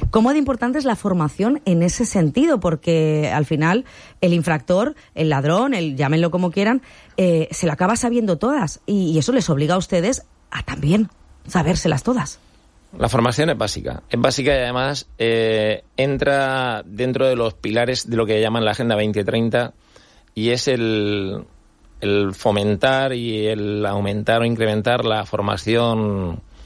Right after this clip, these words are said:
Speaker 2: tecnológica de los, de los nuevos policías, porque es la forma de afrontar la, los nuevos retos que nos vienen en el sentido de la delincuencia.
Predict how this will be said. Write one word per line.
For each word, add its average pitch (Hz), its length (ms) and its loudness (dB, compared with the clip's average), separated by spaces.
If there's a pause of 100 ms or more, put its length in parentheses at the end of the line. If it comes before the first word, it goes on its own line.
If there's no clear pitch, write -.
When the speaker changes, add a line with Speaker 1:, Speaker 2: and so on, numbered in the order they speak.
(220)
Speaker 2:
tecnológica 120 640 2
de 110 80 0
los, 98 320 -6
de 107 80 0
los 101 120 -2
nuevos 107 220 0
policías, 95 560 -2 (540)
porque 123 320 0
es 131 160 -4
la 120 120 2
forma 127 280 0
de 120 80 0
afrontar 113 520 -2
la, 98 440 -4
los 95 160 -2
nuevos 117 240 2
retos 107 200 -4
que 113 100 -2
nos 107 120 0
vienen 117 240 0
en 107 60 0
el 101 100 -2
sentido 104 380 0
de 98 80 0
la 98 80 0
delincuencia. 87 640 -4